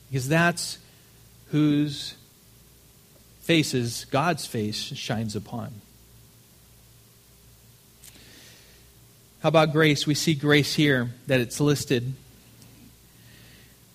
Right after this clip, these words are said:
This is knowing God's mercy. It's knowing his personal care and his desire to do so.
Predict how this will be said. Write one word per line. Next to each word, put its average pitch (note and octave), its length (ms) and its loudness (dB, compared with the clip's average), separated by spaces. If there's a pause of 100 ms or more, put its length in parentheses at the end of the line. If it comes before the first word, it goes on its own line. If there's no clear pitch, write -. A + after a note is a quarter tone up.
(120)
This D#3 300 4
is D3+ 100 0
knowing D#3+ 300 4
God's D3 320 4
mercy. D#3+ 520 0 (1120)
It's - 180 -4
knowing D#3+ 320 4
his C#3 380 2
personal E3+ 540 -2
care D#3 520 2 (1600)
and C#3 80 -4
his C3+ 180 -2
desire B2 680 0 (800)
to C#3+ 100 -2
do A#2+ 220 0
so. F#2+ 280 -6